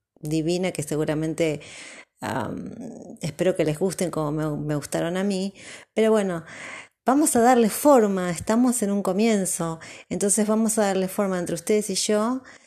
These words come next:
a, a esto nuevo que comienza. Gracias por estar ahí, gracias por escuchar. Y bueno, y espero que, que les guste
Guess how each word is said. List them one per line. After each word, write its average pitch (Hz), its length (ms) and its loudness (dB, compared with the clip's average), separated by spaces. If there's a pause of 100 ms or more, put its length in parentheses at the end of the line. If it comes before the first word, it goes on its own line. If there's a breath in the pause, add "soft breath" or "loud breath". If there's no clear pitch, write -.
(400 loud breath)
a, 196 640 0 (140)
a 190 80 0
esto 196 220 -2
nuevo 190 300 0
que 160 100 -6
comienza. 151 640 -4 (800 loud breath)
Gracias 196 400 -2
por 180 140 -4
estar 175 240 -4
ahí, 190 320 0
gracias 190 300 -4
por 180 100 -2
escuchar. 185 640 -4 (380 loud breath)
Y 185 80 -4
bueno, 180 200 -2
y 175 80 -4
espero 196 460 -2
que, 170 560 -4 (220)
que 175 120 0
les 165 160 0
guste 165 480 -4